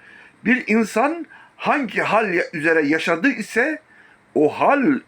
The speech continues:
üzere ölür. Yani iman ehli olarak yaşadı ise iman ehli olarak, mümin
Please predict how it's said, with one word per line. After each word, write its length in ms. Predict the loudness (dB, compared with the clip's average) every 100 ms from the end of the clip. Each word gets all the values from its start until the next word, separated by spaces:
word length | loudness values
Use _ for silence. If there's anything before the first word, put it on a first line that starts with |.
| -8
üzere 420 | -2 0 0 -2
ölür. 280 | -6 -14 -18 -20 -20 _ _ -20 -20 -20 -20 -14 0
Yani 500 | 2 2 2 0 0
iman 500 | 0 2 4 2 2
ehli 400 | 0 0 0 2
olarak 420 | 4 4 0 -2
yaşadı 380 | -2 0 0 0
ise 560 | -2 -4 2 2 2 -2 -16 -20 _ _
iman 640 | -6 -2 0 0 2 0 0
ehli 420 | 0 0 0 2 2
olarak, 640 | 4 4 2 0 -4 -16 -20 _
mümin 760 | -6 -4 -4 -4 0 2 2 -2